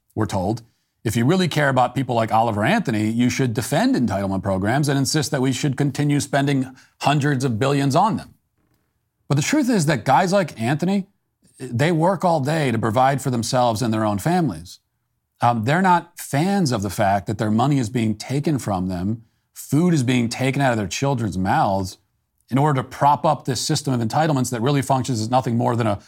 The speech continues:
a vote-buying scheme for Democrats. Okay, go up to almost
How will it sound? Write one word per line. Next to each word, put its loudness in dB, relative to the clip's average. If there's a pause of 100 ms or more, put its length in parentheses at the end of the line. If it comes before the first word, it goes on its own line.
(120)
a 0
vote-buying 0
scheme 0
for -2
Democrats. -2 (680)
Okay, 2
go 2
up -4
to 0
almost 0